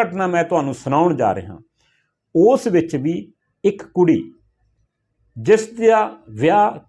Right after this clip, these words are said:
ਤਕਰੀਬਨ ਪੰਜ ਮਹੀਨੇ ਪਹਿਲਾਂ ਹੁੰਦਾ ਹੈ ਤੇ ਉਸ ਨਾਲ ਬੜਾ ਹੀ ਬੁਰਾ ਹੁੰਦਾ ਹੈ। ਜਦੋਂ ਫਿਰ ਕੁੜੀ ਦੇ ਮਾਂ-ਬਾਪ ਨਾਲ ਗੱਲ ਕੀਤੀ ਜਾਂਦੀ ਹੈ, ਮਾਂ-ਬਾਪ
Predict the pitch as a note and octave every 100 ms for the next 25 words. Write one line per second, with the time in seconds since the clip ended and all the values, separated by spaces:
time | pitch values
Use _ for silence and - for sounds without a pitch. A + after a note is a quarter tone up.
0 | _ _ F#3 F3 F3 F3+ F#3+ F#3+ G3 G3
1 | G#3 G#3 E3 A#2 B2 C3+ A#2 F#2+ D#2 -
2 | _ - - - _ _ _ _ _ _
3 | _ C#3+ - D3+ E3 - D#3+ D3+ F#2+ A2+
4 | A#2 B2+ B2 C3 B2+ G2 A#2 D3+ A2+ G#2
5 | - - - _ _ _ _ _ _ _
6 | _ _ _ _ _ _ E3 E3 A3+ A3
7 | A3+ A3 - _ _ _ _ _ _ _
8 | _ _ _ _ _ - F#3 G#3+ G#3 G#3+
9 | D3+ D3 G3+ G3 F#3+ F3 E3 D#3+ C3 C3
10 | B2+ A2 - A2+ G2+ F#2 F#2+ A2+ G#2+ B2
11 | E3+ G3 F3+ E3+ E3 -